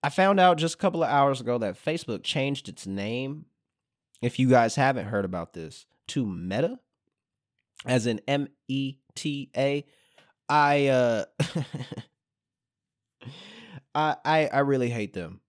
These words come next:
I have no commentary other than to say that I really hate it. I, I,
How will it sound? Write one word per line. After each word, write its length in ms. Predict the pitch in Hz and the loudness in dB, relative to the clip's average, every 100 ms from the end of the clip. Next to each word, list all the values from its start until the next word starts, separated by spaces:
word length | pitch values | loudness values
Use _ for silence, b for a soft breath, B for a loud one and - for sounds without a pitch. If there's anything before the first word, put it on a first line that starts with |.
| _ | _
I 80 | 143 | 2
have 200 | 175 160 | 4 6
no 180 | 156 156 | 6 4
commentary 640 | 175 147 135 123 127 107 | 4 2 2 0 0 0
other 200 | 85 120 | 0 0
than 200 | 110 107 | 0 -4
to 60 | 101 | -4
say 180 | - 95 | -4 -4
that 160 | 95 | -2
I 60 | 95 | -4
really 280 | 90 87 85 | -4 -8 -8
hate 220 | 76 60 | -10 -12
it. 120 | - _ - | -18 _ -8
I, 280 | 120 120 | -4 -2
I, 60 | 131 | -2